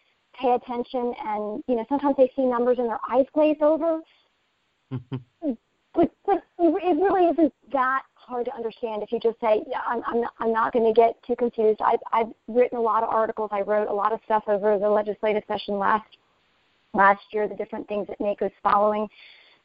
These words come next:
Speaker 1: Um, and I'll continue to write. So, you know, follow Ryan. You know, hopefully he'll post a link to my Facebook page 'cause I, I, I
Speaker 2: Sure.
Speaker 1: write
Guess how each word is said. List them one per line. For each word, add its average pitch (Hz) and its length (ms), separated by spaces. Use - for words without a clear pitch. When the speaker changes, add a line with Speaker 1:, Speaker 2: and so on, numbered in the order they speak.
Speaker 1:
Um, 202 500
and 214 160
I'll 202 280
continue 220 400
to 208 100
write. 226 280
So, 208 200
you 220 120
know, 208 320
follow 226 320
Ryan. 269 640
You 247 80
know, 202 60
hopefully 233 300
he'll 233 260
post 233 260
a 214 60
link 226 320
to 226 60
my 214 380
Facebook 233 440
page 233 360
'cause 208 120
I, 196 180
I, 196 160
I 196 100
Speaker 2:
Sure. 156 140
Speaker 1:
write - 160